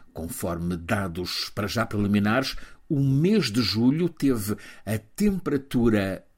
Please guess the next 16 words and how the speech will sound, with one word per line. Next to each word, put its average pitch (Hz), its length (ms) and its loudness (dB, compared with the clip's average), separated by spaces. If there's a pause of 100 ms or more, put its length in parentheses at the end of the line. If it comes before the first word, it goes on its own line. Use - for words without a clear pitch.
(100)
global, 113 600 2
planetária, 139 960 2 (200)
mais 110 540 0
alta 117 420 0
de 85 80 -8
sempre. 80 460 -8 (340)
É 87 120 -8
inverno 85 760 -6
na 78 120 -10
Austrália, 107 760 -2
como 87 220 -6
em 104 40 -4
Timor, 110 500 0
como 107 220 0
no 135 80 4
Brasil, 131 380 2